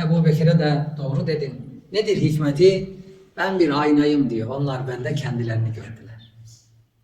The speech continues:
İşte bize gerici diyenler bizde kendilerini görüyorlar aziz müminler. İlericilik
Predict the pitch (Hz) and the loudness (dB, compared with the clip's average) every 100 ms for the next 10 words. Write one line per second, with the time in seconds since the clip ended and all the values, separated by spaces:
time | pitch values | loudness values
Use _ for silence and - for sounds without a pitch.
0 | _ _ 180 165 208 196 180 208 208 151 | _ _ 0 2 4 2 2 4 4 6
1 | 165 180 175 233 170 160 160 190 208 175 | 6 6 6 4 6 8 6 6 4 2
2 | 147 143 175 151 143 143 139 139 175 160 | 0 2 2 4 4 6 6 6 6 4
3 | 120 120 139 120 113 - - - - - | 4 4 4 2 0 -2 -6 -8 -8 -12
4 | - - - - _ _ _ _ _ _ | -18 -20 -20 -20 _ _ _ _ _ _
5 | _ _ _ _ _ _ _ _ _ _ | _ _ _ _ _ _ _ _ _ _
6 | _ _ _ _ _ _ _ - - - | _ _ _ _ _ _ _ -16 -16 -20
7 | _ - 123 135 147 170 240 233 - | _ -2 6 8 10 8 6 4 2